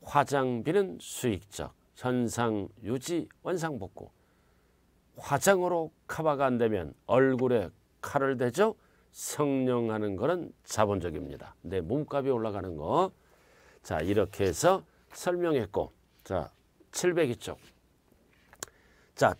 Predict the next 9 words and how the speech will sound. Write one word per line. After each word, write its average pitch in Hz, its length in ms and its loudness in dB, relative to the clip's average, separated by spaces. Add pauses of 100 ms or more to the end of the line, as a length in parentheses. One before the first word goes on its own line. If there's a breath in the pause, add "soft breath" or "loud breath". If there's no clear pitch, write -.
조정금이란 156 1400 2
단어가 156 360 0
나오네요. 156 540 2 (680 soft breath)
국가에서 131 720 2 (140)
특별법에 127 1400 2 (100)
의해서 120 640 4 (380 soft breath)
지적 151 480 0 (180)
제조사가 135 600 2
들어갑니다. 85 640 0